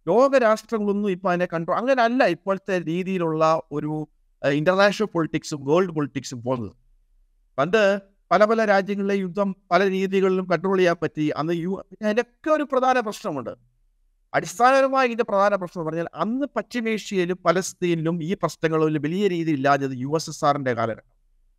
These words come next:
അന്ന് യു എസ് എസ് ആർ ഉണ്ട്, ശക്തമായ ഒരു വലിയ ചേരി, രണ്ടാം ചേ-, ഒരു, ഒരു,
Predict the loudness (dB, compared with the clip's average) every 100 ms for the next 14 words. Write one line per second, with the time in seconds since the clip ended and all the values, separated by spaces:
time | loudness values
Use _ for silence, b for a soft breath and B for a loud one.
0 | _ _ _ _ -2 2 2 2 0 -2
1 | 4 4 4 0 -6 -6 -8 -2 0 4
2 | 4 4 0 -4 -4 -4 -2 -4 -2 0
3 | 0 -2 0 2 2 0 -8 -6 -6 -8
4 | -10